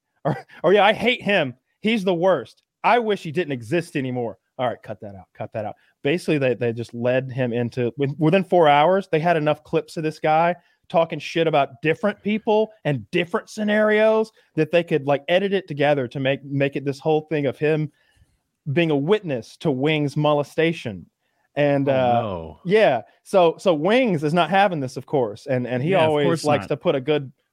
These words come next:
Speaker 1: foot forward, so he figured,
Speaker 2: <laughs>
Speaker 1: "Let's do a dual com." <laughs> So he got that guy and sat him down right next to him in a fucking chair in his house. This guy who's been, like, throwing him under the bus, because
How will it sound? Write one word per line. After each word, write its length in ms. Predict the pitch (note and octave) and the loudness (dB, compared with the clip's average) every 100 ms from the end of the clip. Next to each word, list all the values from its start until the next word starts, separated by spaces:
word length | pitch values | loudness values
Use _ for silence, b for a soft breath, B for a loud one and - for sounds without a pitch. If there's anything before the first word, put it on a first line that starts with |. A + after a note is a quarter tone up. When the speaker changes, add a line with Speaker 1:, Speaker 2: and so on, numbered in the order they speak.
| - | -2
Speaker 1:
foot 240 | E3+ - | -2 -2
forward, 380 | - F#3 D#3 B2+ | 0 2 2 -2
so 220 | - C#3 | -2 -2
he 280 | C3+ A3 C4+ | 0 0 0
figured, 560 | D4 - C#3+ C3+ C3 B2+ _ _ _ | -2 -2 -2 0 0 -2 _ _ _
Speaker 2:
<laughs> 460 | - - - - - | -12 -12 -18 -14 0
Speaker 1:
"Let's 260 | F3+ A3+ | 2 2
do 160 | G3+ G#3+ | 0 0
a 60 | F3 | 2
dual 340 | G3+ A#3 A#3+ | 4 4 2
com." 540 | A#3 F#3+ C#3+ A#2 G#2+ - | 0 0 2 0 -6 -14
<laughs> 220 | - - | -16 -2
So 140 | D4 C#4+ | 0 4
he 200 | E4 A#3 | 4 4
got 340 | A#3+ A#3 - | 2 2 2
that 260 | A3+ C4+ - | 2 2 0
guy 280 | E3+ D#3 F3 B D#3+ | 0 0 -2 B -4
and 140 | E3 | -4
sat 260 | - G3+ G3+ | 0 0 2
him 120 | F#3+ | 2
down 180 | E3+ D3 | 0 0
right 320 | F3+ A3+ A#3 | 2 2 0
next 220 | G#3+ G#3 | -4 -4
to 100 | - | -2
him 80 | G3 | 0
in 60 | E3+ | 0
a 60 | C#3 | -2
fucking 340 | - G#3+ F#3 D#3+ | 0 0 -2 -8
chair 380 | - G#3+ G#3 D#3+ | -4 0 0 0
in 100 | D3+ | -2
his 100 | D3+ | -4
house. 520 | - G3+ C#3+ - - _ _ - | 0 0 0 -6 -20 _ _ -6
This 200 | E3+ F#3 | -4 -2
guy 260 | F3+ F3 F3 | 0 2 0
who's 260 | G3 E3+ | -2 -4
been, 140 | E3 D#3+ | -4 -4
like, 180 | D#3 | -4
throwing 220 | - E3 E3 | -2 0 0
him 80 | D#3 | -2
under 140 | D3+ | -2
the 100 | C#3+ | -2
bus, 380 | D#3 D#3+ C3 _ _ _ _ _ | 0 0 -2 _ _ _ _ _
because 500 | D3+ E3 F3+ E3 D3 | -4 -2 0 0 -4